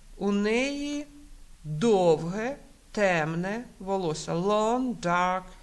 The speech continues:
hair. Звичайно, номер шість. І у нього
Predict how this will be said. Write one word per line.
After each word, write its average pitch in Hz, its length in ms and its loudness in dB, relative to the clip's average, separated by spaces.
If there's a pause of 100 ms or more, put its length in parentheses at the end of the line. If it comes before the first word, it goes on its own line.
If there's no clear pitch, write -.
hair. 156 360 -2 (540)
Звичайно, 101 500 -8
номер 82 360 -8
шість. - 600 -14 (1300)
І 185 220 0
у 185 260 -2
нього 170 760 2